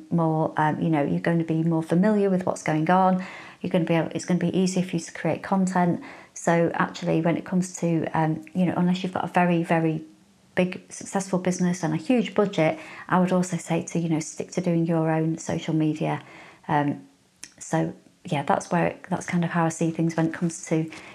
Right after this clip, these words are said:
using a P R firm versus doing your own, um, on social media.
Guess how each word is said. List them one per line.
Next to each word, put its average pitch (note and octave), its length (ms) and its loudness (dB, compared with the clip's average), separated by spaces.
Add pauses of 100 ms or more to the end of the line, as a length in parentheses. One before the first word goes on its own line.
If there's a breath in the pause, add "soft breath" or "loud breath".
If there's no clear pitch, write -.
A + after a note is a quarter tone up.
using F#3 260 2
a F3 40 0
P F3+ 120 -4
R E3+ 160 4
firm D#3+ 460 0 (220)
versus - 480 -4 (120)
doing E3+ 240 2
your E3 240 2
own, D#3 360 0 (320 loud breath)
um, D#3 260 0
on E3 160 0
social E3 420 -2
media. F3+ 460 2